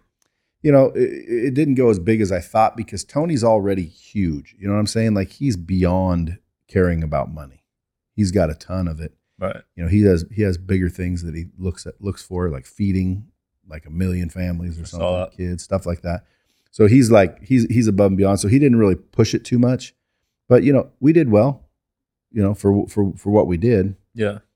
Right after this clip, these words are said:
Speaker 1: But, you know, I thought, you know, I was gonna be a zillionaire, you know, but I went out and celebrated.
Speaker 2: Yeah, I've been there
Speaker 1: Got
Speaker 2: before.
Speaker 1: Tony Robbins. Everyone's gonna do it now.
Speaker 2: Yeah.
Speaker 1: You know,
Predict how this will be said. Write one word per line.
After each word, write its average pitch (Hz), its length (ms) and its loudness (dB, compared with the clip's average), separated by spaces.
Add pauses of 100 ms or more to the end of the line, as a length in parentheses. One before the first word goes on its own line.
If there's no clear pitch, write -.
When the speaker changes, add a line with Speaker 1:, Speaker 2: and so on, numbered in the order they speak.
(160)
Speaker 1:
But, 87 320 0
you 104 80 -2
know, 85 60 -2
I 95 120 2
thought, 85 360 -2
you 90 80 -12
know, 73 120 -8
I 78 80 -10
was 87 100 -8
gonna 90 140 -6
be 85 100 -6
a 78 40 -6
zillionaire, 90 640 -2 (360)
you 92 120 -16
know, 71 120 -18 (140)
but 82 160 -20 (1300)
I 107 40 4
went 110 160 4
out 95 80 2
and 67 80 -8
celebrated. 71 600 -4 (260)
Speaker 2:
Yeah, 95 220 0
I've 92 80 -6
been 92 120 -4
there 87 80 -6
Speaker 1:
Got 120 200 -2
Speaker 2:
before. 120 140 2
Speaker 1:
Tony 113 120 4
Robbins. 98 420 -2
Everyone's 123 480 2
gonna 98 200 0
do 92 180 -2
it 85 80 -6
now. 80 320 -18 (280)
Speaker 2:
Yeah. 104 280 -16
Speaker 1:
You 90 80 -12
know, 87 160 -10